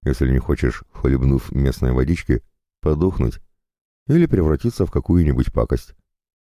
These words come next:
Продукты у боргов были качественные.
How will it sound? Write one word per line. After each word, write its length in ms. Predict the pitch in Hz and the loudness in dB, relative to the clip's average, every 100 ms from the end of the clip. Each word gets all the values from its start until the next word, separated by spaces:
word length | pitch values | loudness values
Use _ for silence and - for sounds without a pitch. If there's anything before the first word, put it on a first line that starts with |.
| _ _ _ _ _ - | _ _ _ _ _ -6
Продукты 420 | - 67 67 - | -4 -2 -2 -2
у 60 | 64 | 0
боргов 460 | 65 67 67 62 | 0 0 0 -2
были 220 | 58 64 64 | 0 0 2
качественные. 760 | - - - - 58 57 52 | 0 -2 -4 -2 0 0 -2